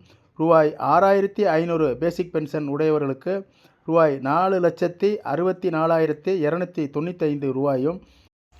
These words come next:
ரூபாய் ஏழாயிரம் பேசிக் பென்ஷன் உடையவர்களுக்கு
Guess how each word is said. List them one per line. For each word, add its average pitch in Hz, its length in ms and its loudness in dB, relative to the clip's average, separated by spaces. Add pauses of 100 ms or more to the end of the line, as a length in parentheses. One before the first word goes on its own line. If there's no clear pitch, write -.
(480)
ரூபாய் 143 420 4 (120)
ஏழாயிரம் 165 640 4 (160)
பேசிக் 160 340 0
பென்ஷன் 160 460 -2 (500)
உடையவர்களுக்கு 147 840 2